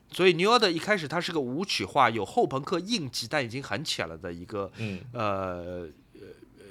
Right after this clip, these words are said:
Speaker 1: 一个 synth pop 或者新浪潮乐队。
Speaker 2: 嗯。
Speaker 1: 在它后面，它的就是合成器的部分会越来越多。
Speaker 2: 嗯，嗯，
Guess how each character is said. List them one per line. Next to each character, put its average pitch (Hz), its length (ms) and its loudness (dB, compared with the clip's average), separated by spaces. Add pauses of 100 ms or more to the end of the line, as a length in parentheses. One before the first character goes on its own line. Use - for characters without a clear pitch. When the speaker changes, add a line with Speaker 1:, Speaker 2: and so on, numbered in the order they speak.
(100)
Speaker 1:
一 120 120 -12
个 120 100 -4
synth 151 280 -2
pop 117 260 0
或 110 100 -4
者 - 20 -2
新 165 200 -2
浪 143 120 6
潮 104 220 -6
乐 107 140 -4
队。 85 200 -10 (160)
Speaker 2:
嗯。 104 160 -6
Speaker 1:
在 - 160 6
它 214 80 4
后 220 200 4
面， 143 120 -2
它 165 120 4
的 147 100 4 (320)
就 151 140 -2
是 139 120 -2
合 156 160 0
成 160 140 0
器 165 140 -2
的 143 120 2 (220)
部 160 140 2
分 135 180 0
会 156 140 -2
越 185 160 4
来 107 100 6
越 92 140 -2
多。 69 220 -14
Speaker 2:
嗯， 107 480 -2
嗯， 107 140 -14